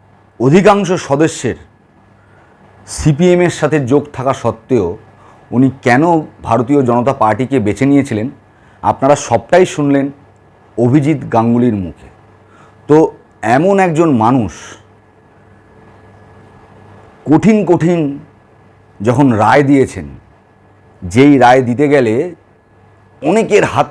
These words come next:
কাঁপত, অথচ উনি অবলীলায় সেই রায় দিয়ে গেছেন, সেই ধরনের একজন মানুষ রাজনীতির আঙিনায় পা রাখায় আমরা কিন্তু অনেকটা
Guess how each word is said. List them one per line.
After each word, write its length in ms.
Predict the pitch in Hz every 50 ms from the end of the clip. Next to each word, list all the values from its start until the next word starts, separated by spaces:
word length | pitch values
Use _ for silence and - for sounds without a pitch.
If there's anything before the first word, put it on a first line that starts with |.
| -
কাঁপত, 300 | - 107 - - - - - 76 - - _ _ _ _ _ _ _ _ _ _ _ _ _ - - - 98
অথচ 220 | - - 143 135 151 135 127
উনি 180 | 139 160 165 139 123 143 170 - _ _ _ _ _ _ _ _ -
অবলীলায় 560 | 113 135 143 170 190 202 190 185 185 175 - -
সেই 160 | - 151 151 139 117
রায় 160 | 117 120 131 131 123
দিয়ে 180 | 123 120 113 104
গেছেন, 280 | 95 85 - - - 78 85 - _ _ _ _ _ _ _ _ _ _ _ _ _ _ _ _ _ - - - - - - - - - - - -
সেই 240 | - - 143 170 190 170 143
ধরনের 300 | 160 156 156 156 156 147 135
একজন 240 | 123 110 131 135 123 110 101
মানুষ 320 | 98 104 113 120 104 87 78 - - - - - _ _ _ _ _ _ _ _ _ _ _ _ _ _ _ - - _ _ - _ _ - - - - - - - - 95 104
রাজনীতির 580 | 107 117 127 127 143 160 160 131 156 170 160 - - - 107
আঙিনায় 460 | 110 123 135 143 147 147 147 151 147 135 - -
পা 140 | - 104 107 120
রাখায় 460 | 123 123 - - 117 95 80 73 65 57 - _ _ _ _ _ _ _ _ _ _ _ _ _ _ _ _ _ _ _ _ - -
আমরা 300 | - 101 113 120 127 127
কিন্তু 340 | - 131 127 127 117 143 160 175 175 _ _ _ _ _ _ _ _ _ _ _ _ _ _ _ _ _ _ _ -
অনেকটা 380 | 123 147 180 175 - - -